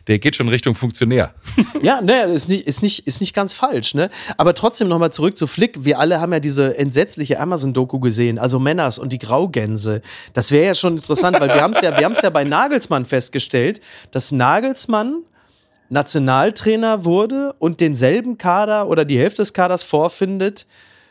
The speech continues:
Speaker 2: ähm, aus einer Kabine, die er als F C Bayern-Trainer verloren hatte. Wenn jetzt Hansi Flick Bayern-Trainer würde, trifft er wieder auf die Hälfte der Spieler, die er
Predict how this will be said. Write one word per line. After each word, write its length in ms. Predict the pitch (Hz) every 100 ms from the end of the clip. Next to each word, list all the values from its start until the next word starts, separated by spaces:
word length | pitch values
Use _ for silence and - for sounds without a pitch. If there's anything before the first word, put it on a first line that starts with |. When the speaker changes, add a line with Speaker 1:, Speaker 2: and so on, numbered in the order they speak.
| _
Speaker 2:
ähm, 320 | - 165 170 170
aus 140 | 165
einer 200 | 156 170
Kabine, 580 | 160 156 120 139 220 247
die 140 | 185 185
er 140 | 170
als 180 | 143 147
F 140 | 156
C 120 | - 123
Bayern-Trainer 720 | 127 160 220 202 196 190 180
verloren 720 | - 165 160 165 147 127 104
hatte. 400 | 104 - 95 92 _ - -
Wenn 240 | 135 175 208
jetzt 440 | 190 180 - -
Hansi 320 | 160 170 160
Flick 440 | 147 - 254 302 -
Bayern-Trainer 800 | 165 285 294 190 - 131 123 110
würde, 380 | 110 113 135 214 - -
trifft 220 | - 202 196
er 100 | 170
wieder 140 | 202
auf 100 | 156
die 180 | 165 117
Hälfte 520 | 120 202 311 - 214
der 340 | 143 151 208
Spieler, 600 | 269 - 165 147 143 202 - - - 175
die 120 | 190
er 340 | 196 180 170